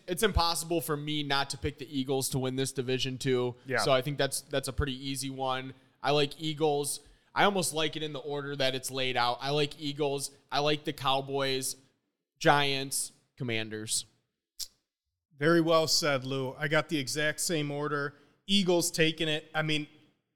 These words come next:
Speaker 3: arguably better than last year. More talent last year. They may have gotten the most talented player in the draft this year by getting Jalen Carter when they got him.
Speaker 2: And he was, like, gobbling dicks in preseason.
Speaker 3: Right.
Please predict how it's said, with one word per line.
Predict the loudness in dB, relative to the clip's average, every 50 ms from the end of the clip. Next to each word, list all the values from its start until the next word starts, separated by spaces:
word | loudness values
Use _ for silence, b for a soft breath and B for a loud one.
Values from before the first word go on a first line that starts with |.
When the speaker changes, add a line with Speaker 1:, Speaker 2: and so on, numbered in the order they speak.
| _ _ _ _ _ _ 4
Speaker 3:
arguably | 6 6 8 6 4 0 2 0 0 0 0 0
better | 0 0 0 0 -4 -6
than | -6 -8 -8 -6
last | -6 -6 -6 -6 -6 -6 -6 -6
year. | -6 -6 -6 -8 -10 -14 _ _ _ _ _ _ -2
More | 2 4 6 4 4
talent | 2 0 0 2 2 2 2 0 -2 -4 -4 0
last | 2 2 4 4 2 0 0 0
year. | 0 0 0 0 -4 -6 b b b b b 4
They | 4 4 4 2 -12 -20 -20 _ _ _ _ -4
may | 2 6 8 8 8 8
have | 6 6 4
gotten | 4 4 4 4 4 2 0 0
the | 0
most | 0 0 2 4 4 4 4 4 2 0 0 -4 -8
talented | -8 -4 -4 -4 -4 -4 -6 -8 -6 -4 -2 -2 -2 -2 -4 b b b b b b b -4
player | 0 4 6 6 6 6 2 -2 -6
in | -6 -6 -8 -6 -6
the | -6 -8
draft | -6 -6 -4 -4 -4 -6 -6 -6
this | -4 -2 -2 -2 -2
year | -4 -4
by | -2 -2 -2 -2
getting | -2 -6 -8 -8 -8
Jalen | -8 -8 -8 -8 -8 -10 -10 -8
Carter | -4 -2 -2 -2 -2 -4 -6
when | -8 -8 -8
they | -8 -10 -8
got | -6 -4 -4 4 12 12
him. | 12
Speaker 2:
And | 12 12 12
he | 12 12
was, | 12 12 12
like, | 12 12 12 12
gobbling | 12 12 12 12 12 12 12 12
dicks | 12 12 12 12 12 12 12
in | 12 12
preseason. | 12 12 12 12 12 12 12 12 12 12
Speaker 3:
Right. | 12 12 12